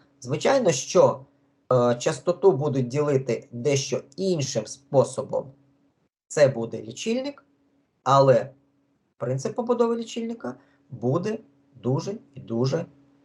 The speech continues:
ос-, заснований на використанні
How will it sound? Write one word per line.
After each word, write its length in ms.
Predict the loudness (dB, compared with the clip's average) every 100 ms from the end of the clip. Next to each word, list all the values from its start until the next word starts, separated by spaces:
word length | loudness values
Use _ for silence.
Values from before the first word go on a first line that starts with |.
| _ _ -4
ос-, 560 | 0 0 -2 -6 -4 0
заснований 800 | 0 2 2 4 2 0 -4 -6
на 260 | -2 0
використанні 760 | 0 -2 -4 -6 -6 -6 -6